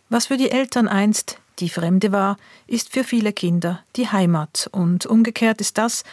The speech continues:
was für die Eltern die Heimat war, für Kinder die Ferne. Die Schweiz, Basel, die Basler Mission, fühlte sich für sie genauso exotisch an,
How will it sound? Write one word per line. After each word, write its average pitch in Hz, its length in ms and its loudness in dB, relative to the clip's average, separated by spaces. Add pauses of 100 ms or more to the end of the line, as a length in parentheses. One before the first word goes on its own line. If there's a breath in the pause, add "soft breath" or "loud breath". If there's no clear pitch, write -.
(100)
was 196 140 -2
für 208 100 -2
die - 100 -2
Eltern 170 400 -2 (160)
die 160 120 -6
Heimat 208 440 0
war, 156 240 -4 (280 soft breath)
für 247 140 -4
Kinder 156 400 -2 (100)
die 214 60 -2
Ferne. 156 480 -2 (920 loud breath)
Die 226 80 -2
Schweiz, 233 540 0 (180)
Basel, 196 480 0 (240)
die 160 140 -8
Basler 160 320 -6
Mission, 180 480 2 (340 loud breath)
fühlte 254 320 0
sich 233 220 -4
für 202 80 -4
sie 220 280 0
genauso 175 460 2
exotisch - 540 -2
an, 202 280 2